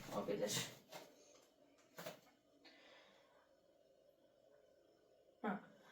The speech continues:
Alo. Anne, ben mikrodalgayı dolabın içinde bulamadım da.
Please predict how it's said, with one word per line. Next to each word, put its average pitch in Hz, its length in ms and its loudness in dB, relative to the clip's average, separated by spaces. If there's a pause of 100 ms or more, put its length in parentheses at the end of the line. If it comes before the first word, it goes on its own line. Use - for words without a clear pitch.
(340)
Alo. 349 480 12 (920)
Anne, 262 380 12
ben 262 160 12
mikrodalgayı 262 880 12
dolabın 254 420 12
içinde 254 580 10
bulamadım 254 640 12
da. 214 280 10